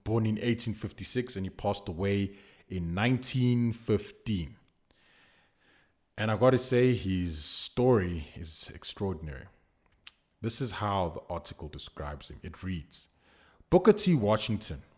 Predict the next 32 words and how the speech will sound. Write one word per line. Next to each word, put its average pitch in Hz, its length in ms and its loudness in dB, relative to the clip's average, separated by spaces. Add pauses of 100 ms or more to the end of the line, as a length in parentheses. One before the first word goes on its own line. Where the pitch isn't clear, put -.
(100)
was 87 200 -6
often 135 300 2
criticized 104 640 0
by 90 120 -2
his 87 120 -6
fellow 127 460 4
African-American 95 920 -4
advocates - 680 -10
like 170 280 -6
W 113 360 0
E 113 160 -2
B 101 200 -2
Du 92 160 -8
Bois 90 340 -4 (440)
for 127 200 2
his 113 120 4
approach 123 520 4
to 98 120 -4
helping 104 440 -2
his 90 180 -6
people 92 400 -4
progress. 82 580 -8 (520)
While 143 260 8
Du 151 140 2
Bois 113 280 4
felt 117 440 0
that 101 200 -2
the - 80 -10
fight 110 320 0
for - 140 -10
civil 92 320 -6
rights 87 420 -2